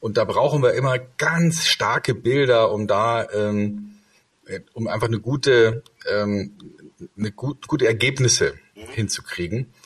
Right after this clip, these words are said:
Speaker 1: Und, und gerade dann, wenn wenige oder schlechte Daten vorliegen, dann kann auch die, stimmt die Statistik wieder nicht. So nach dem Motto, ich war zweimal, äh, in New York und da hat's immer geregnet, also regnet's oft in New York.
Speaker 2: Mhm.
Speaker 1: Äh, das ist ja so,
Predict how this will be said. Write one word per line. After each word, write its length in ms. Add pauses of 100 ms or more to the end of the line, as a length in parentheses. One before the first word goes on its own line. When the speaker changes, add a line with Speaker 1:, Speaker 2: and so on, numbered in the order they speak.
(320)
Speaker 1:
Und, 360
und 160
gerade 300
dann, 360
wenn 400
wenige 320
oder 100
schlechte 320
Daten 360
vorliegen, 520
dann 340
kann 160
auch 140
die, 120
stimmt 300
die 80
Statistik 560
wieder 200
nicht. 260
So 80
nach 120
dem 140
Motto, 220
ich 120
war 140
zweimal, 600 (440)
äh, 500 (200)
in 260
New 80
York 380
und 80
da 80
hat's 140
immer 180
geregnet, 600
also 180
regnet's 400
oft 240
in 80
New 80
York. 400
Speaker 2:
Mhm. 960
Speaker 1:
Äh, 120
das 160
ist 120
ja 80
so, 260